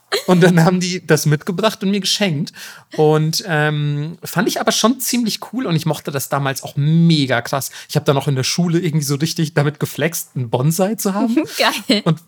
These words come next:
Speaker 1: und hab dann, obwohl ich damals nur so einen V-H-S-Kurs, ähm, für, für Japanisch belegt hatte,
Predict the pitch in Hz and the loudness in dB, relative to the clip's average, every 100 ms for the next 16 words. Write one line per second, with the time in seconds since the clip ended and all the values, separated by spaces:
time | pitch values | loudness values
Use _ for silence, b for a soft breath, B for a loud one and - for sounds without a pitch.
0 | - 170 147 185 - 185 135 131 - 170 | -2 0 2 0 0 0 0 -4 -8 -6
1 | 147 170 180 - 160 190 165 151 143 135 | -2 0 -2 0 0 0 -2 -2 -2 -2
2 | 170 131 151 180 - 185 196 196 - 160 | 0 0 0 -4 -4 2 2 0 -6 -4
3 | 151 147 165 160 - 143 143 135 123 - | -2 -2 -4 -8 -6 -6 -4 -4 -4 -2
4 | 190 202 - 135 131 - 139 185 | -2 0 -2 -2 -4 -4 -6 -6